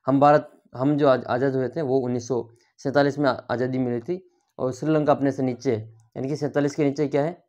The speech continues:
अड़तालीस। अब नहीं भूलेंगे इस प्रश्न को, इसका उत्तर हो जाएगा उन्नीस सौ अड़तालीस। सैंतालीस में भारत को और अड़तालीस में श्रीलंका को। यूरोपीय संघ का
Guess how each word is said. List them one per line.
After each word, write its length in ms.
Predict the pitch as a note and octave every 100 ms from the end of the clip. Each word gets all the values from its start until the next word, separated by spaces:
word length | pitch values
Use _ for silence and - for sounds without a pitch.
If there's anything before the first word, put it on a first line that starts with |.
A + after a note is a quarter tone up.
| -
अड़तालीस। 480 | A2 A2+ A2 A2 -
अब 120 | C#3
नहीं 120 | D3
भूलेंगे 300 | C3+ A#2+ A#2
इस 100 | A2+
प्रश्न 300 | A2+ A#2 A#2
को, 220 | A#2 A#2 _ _ _ _ _ _
इसका 160 | - C#3+
उत्तर 180 | B2 C#3+
हो 60 |
जाएगा 220 | C3 C3+ C3
उन्नीस 240 | A#2 A2+
सौ 80 | G3
अड़तालीस। 540 | - A2+ A2+ A#2+ A#2
सैंतालीस 380 | D3 C#3 D#3 D#3
में 140 | D3
भारत 240 | A#2+ B2+ C3
को 220 | F#3+ - _ _ -
और 100 | C3
अड़तालीस 460 | A#2+ A2+ A#2 A#2
में 260 | D#3 G#3 - _ _ _ C3
श्रीलंका 460 | - B2+ A#2+ G#2 G#2+
को। 300 | A2 A2+ - _ _ _ _ _ _ _ _ _ _ _
यूरोपीय 420 | C3+ D#3 E3+ F3 E3+
संघ 280 | D#3+ D3+
का 280 | D3 C#3 F#2+